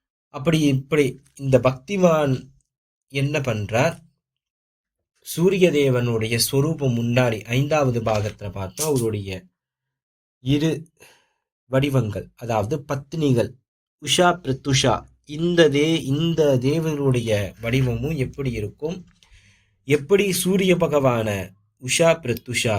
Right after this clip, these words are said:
வந்து அடைஞ்சாங்கங்கிற ஒரு கேள்விய சாம்பவன் நாரத மகரிஷியிடம் கேட்கிறார்.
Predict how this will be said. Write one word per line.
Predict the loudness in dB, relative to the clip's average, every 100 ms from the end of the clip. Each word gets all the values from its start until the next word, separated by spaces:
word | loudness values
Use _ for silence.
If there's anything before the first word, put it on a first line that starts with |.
| -4
வந்து | -8 0 2
அடைஞ்சாங்கங்கிற | 2 0 -2 -2 -2 -2 -2 -2 -4 -4
ஒரு | -4 -6 -10 _ _ _ _ _ _ _ -4
கேள்விய | -2 -2 0 2 2 0 -6
சாம்பவன் | -8 -2 0 2 0 0 -2 -8 -16 _ _ _ _ -4
நாரத | 2 2 2 2
மகரிஷியிடம் | 0 0 0 -2 -2 -2 -2 -4 -6 -10
கேட்கிறார். | -4 -4 -2 -6 -8